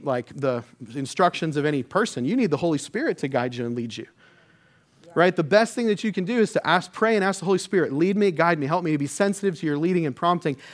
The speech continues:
and help me to protect myself in ways that you want me to," right? So that I can receive your truth and grow in truth. So a call to focused attention, right? I, he says, "Hearken,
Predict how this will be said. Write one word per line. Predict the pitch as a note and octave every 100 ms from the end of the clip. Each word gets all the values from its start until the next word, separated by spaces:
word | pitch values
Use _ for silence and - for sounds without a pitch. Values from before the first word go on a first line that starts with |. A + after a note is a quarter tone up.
| -
and | F3
help | A3 A#3+
me |
to | G#3
protect | F#3 G#3 G#3
myself | F#3 - E3 C#3+
in | D3
ways | D3 D#3+ E3 - - - - _
that | C#3 E3 -
you | D3 D#3+ G#3 A3 F#3 -
want | D#3+ A#3+ C#4+
me | G#3
to," | - A#2 - _ _ _ _
right? | C3+ C#3+ D#3+
So | B2+ E3+
that | E3
I | D3+ E3+
can | E3+ E3 E3+ -
receive | B2+ - C#3+ C#3
your | D3+
truth | - D#3+ F#3+ E3+
and | C#3+
grow | D#3+ F#3+
in | D#3+
truth. | - A2 F#2+ _ _ - -
So | - A3+ G#3 F#3 - _ _ _ _ _
a | E3
call | - A3 A#3
to | A#3 G3 F3+ D#3+ - _ _ _ -
focused | - G#3 G3+ G3+ -
attention, | D#3 D#3 A#2+ - G#2+
right? | A#2 B2+
I, | D3 C#3
he | B2+ E3+
says, | - C#3+
"Hearken, | - - D#3+ C3+ A2+